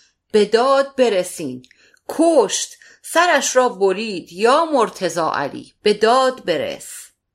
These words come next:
همه بر جا خشک شدند. نفسها در سینه ها حبس شد. مشقاسم با رنگ و روی پریده نفس زنان گفت: «بدوید، به دادش برسید،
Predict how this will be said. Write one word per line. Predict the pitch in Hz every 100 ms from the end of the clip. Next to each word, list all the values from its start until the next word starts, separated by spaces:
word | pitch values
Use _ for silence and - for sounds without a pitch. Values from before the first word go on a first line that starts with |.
| _
همه | - 185 208 214 220
بر | 185 139
جا | - 147
خشک | 143 - 131 123 - -
شدند. | - 127 76 - - _ _ _ _ _ _ _ -
نفسها | 180 160 170 175 - 233 247 262 254 _ - _
در | 185 165
سینه | - 170 151 123
ها | 147 147
حبس | 165 127 127 - -
شد. | - 57 - _ _ _ _ _ _ _ _ 165
مشقاسم | 160 - - 147 139 - 175 180
با | 151 151
رنگ | 151 151 151
و | 156
روی | 262 226
پریده | 196 - 143 139 131 131 196 185 185 _ _ _ 160
نفس | 151 - 151 -
زنان | - 147 165 180
گفت: | 165 180 190 165 - - - _ _ _ _ _ -
«بدوید، | 226 262 262 233 185 - - _ _ _ -
به | 220
دادش | 220 233 254 294 302 294 285 -
برسید، | 247 220 190 - 165 131